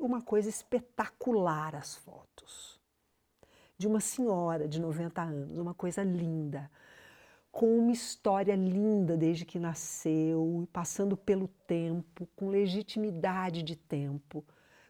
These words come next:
com, com interesa de ações no mundo, né? Pra poder se sentir tranquila e não precisar ficar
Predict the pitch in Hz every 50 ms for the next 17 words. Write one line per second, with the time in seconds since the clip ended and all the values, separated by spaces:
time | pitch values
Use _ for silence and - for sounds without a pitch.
0 | _ _ - - 190 190 190 185 185 185 180 180 175 175 170 165 165 165 160 156
1 | 151 151 156 - - _ _ _ _ _ _ _ _ _ _ _ _ _ _ -
2 | - 233 240 254 240 240 - 262 247 240 240 233 240 240 226 190 175 156 170 160
3 | 151 147 147 - 160 160 165 175 185 180 180 - - - - 190 180 180 180 175
4 | 170 165 151 165 160 160 160 160 156 156 156 156 156 156 143 156 160 160 160 -
5 | _ _ _ _ - 151 147 160 175 185 - _ _ _ _ _ _ _ _ _
6 | _ _ _ _ _ _ _ _ - 226 226 226 - 247 233 214 233 226 - -
7 | - - - - 240 - - - 247 240 233 - - 254 269 - 247 247 247 240
8 | 240 - 240 240 247 240 214 175 156 160 175 190 208 202 - - 214 208 214 208
9 | - - 214